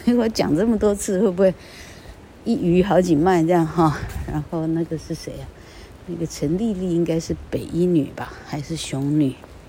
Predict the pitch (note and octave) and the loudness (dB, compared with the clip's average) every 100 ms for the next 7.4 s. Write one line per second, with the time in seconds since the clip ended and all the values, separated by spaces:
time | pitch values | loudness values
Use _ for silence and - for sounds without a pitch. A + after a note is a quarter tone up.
0 | - - - - D3 D3 G3 G3+ F3 F3+ | -20 -20 -14 -8 -8 -4 0 4 4 4
1 | E3 D3 F3 D#3+ D#3+ D3 C3+ D3 D#3 D3+ | 2 0 -2 2 2 2 0 0 2 2
2 | C3+ B2 C3 C3+ C#3+ C#3+ - - - - | 0 -4 -10 -6 -6 -6 -10 -20 -20 -12
3 | F3 F3+ E3+ - - - C#3 - E3+ F3 | -4 -4 -4 -12 -10 -8 -8 -6 -4 -2
4 | E3 E3+ E3 F#3+ E3 E3 D3+ C#3 D3 D3 | -2 -4 -2 2 2 2 -2 0 2 0
5 | - - - - - - - - - D3 | -2 -16 -20 -20 -20 -20 -20 -12 -4 -4
6 | - - - - - - G3 B3 E3 G#2+ | -4 -18 -16 -4 -4 -2 4 6 6 2
7 | B2+ C3+ D3 | -4 -4 -8